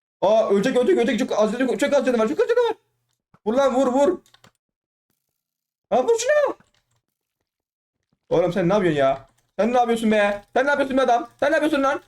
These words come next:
Hı? Okul oğlum. O, o. Selamünaleyküm kardeş. Hu, hu, hu, hu, hu. Selamünaleyküm. Vurdum. Ama gitmedi. Oğlum ben seni öldüreceğim. Kaçamazsın, öldün sen.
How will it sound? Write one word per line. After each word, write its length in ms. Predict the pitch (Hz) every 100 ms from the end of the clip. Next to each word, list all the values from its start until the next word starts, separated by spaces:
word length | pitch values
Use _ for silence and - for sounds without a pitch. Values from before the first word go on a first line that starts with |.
| -
Hı? 320 | 294 302 370 - _ _ -
Okul 240 | 190 285
oğlum. 380 | 302 285 269 - - _ _ _ _ _ _ _ _
O, 200 | 233 233 - _ -
o. 220 | 247 214 - - - _ _ - - -
Selamünaleyküm 720 | 247 226 247 254 247 247 214
kardeş. 680 | 233 220 247 202 190 - - _
Hu, 300 | 453 453 - _
hu, 240 | 453 440 -
hu, 80 | 427 392 262 - 480
hu, 380 | 508 480 - -
hu. 400 | 494 440 - - _ _ _ _ _ _ _
Selamünaleyküm. 680 | 226 214 240 240 233 202 196
Vurdum. 380 | 208 262 320 - _ -
Ama 140 | 165
gitmedi. 480 | 180 196 196 220 220
Oğlum 260 | 165 196 196
ben 80 | 208
seni 120 | 208
öldüreceğim. 380 | 190 180 196 - _ _ -
Kaçamazsın, 600 | 170 170 226 214 214 233
öldün 320 | 202 196 214
sen. 260 | 214 151